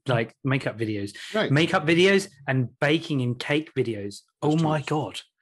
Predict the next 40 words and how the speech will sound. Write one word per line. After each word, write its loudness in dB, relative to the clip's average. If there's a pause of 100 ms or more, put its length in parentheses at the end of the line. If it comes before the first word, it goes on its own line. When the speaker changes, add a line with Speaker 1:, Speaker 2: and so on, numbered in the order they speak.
(160)
Speaker 2:
So -2
many. -6 (180)
And -2
even 0
more, 2
like, -4
way 2
more 0 (200)
since -8
the, -4 (240)
since -8
the -14
beginning -6
of -10
the -16
pande-, -12
pandemic. -12 (560)
Speaker 1:
Yeah. -2 (680)
Speaker 2:
So -2
if -2
you're 4
a -2
makeup -2
artist -4
and, -2
and 0
you 2
manage 0
to -2
have -2
success -8
with -6
your -4
channel, -2
then -4
there's -8
a -6
different -4
kind -2
of, -4